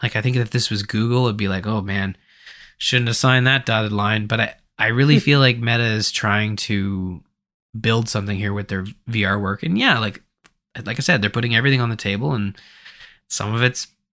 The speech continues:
Speaker 1: pretty laughable, um, and expensive, but they're serious. No one can, uh,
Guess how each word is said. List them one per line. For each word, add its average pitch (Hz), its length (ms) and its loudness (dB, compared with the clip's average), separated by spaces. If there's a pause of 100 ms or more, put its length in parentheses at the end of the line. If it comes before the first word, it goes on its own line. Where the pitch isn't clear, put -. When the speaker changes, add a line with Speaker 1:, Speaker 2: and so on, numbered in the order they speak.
(300)
Speaker 1:
pretty 127 160 2
laughable, 127 680 0
um, 98 640 0
and 104 180 -2
expensive, 131 640 0
but 101 300 -2 (880)
they're 147 220 4
serious. 156 640 4
No 131 160 4
one 151 160 6
can, 147 300 4
uh, 131 360 6